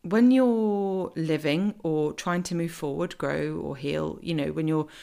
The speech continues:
trying to move towards what you want to be true, um,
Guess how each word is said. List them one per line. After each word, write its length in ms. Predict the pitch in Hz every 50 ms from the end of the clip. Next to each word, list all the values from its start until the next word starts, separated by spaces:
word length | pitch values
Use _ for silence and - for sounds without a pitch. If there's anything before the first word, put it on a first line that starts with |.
| - - -
trying 220 | - 196 170 165
to 100 | 160 -
move 240 | 175 170 170 165 -
towards 440 | - 170 151 156 156 151 147 - -
what 120 | 160 -
you 120 | - 156 143
want 200 | 151 143 - -
to 80 | 151
be 100 | 160 156
true, 500 | 147 - - 160 139 135 - 151 196 214 - - _ _ - - - _ _ _ _ _ _ _ _ _ -
um, 380 | 151 147 147 151 156 151 -